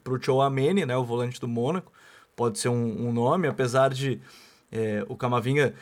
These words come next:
e aí a gente pode entrar num outro ponto, né, desse jogo, que,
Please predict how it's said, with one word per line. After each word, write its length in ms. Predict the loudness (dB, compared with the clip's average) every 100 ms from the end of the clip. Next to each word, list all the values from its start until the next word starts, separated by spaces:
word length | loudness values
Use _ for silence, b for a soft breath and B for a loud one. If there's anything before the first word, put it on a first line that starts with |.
| B B _ -4
e 140 | 2
aí 140 | 4 4
a 20 |
gente 160 | 2
pode 180 | 0 0
entrar 240 | 2 0 0
num 120 | 0
outro 260 | -2 -4
ponto, 640 | -4 0 0 0 -4 -8 -8
né, 220 | -8 -6
desse 260 | -6 -8 -8
jogo, 600 | -2 2 2 0 -6 -10
que, 320 | -8 -6 -6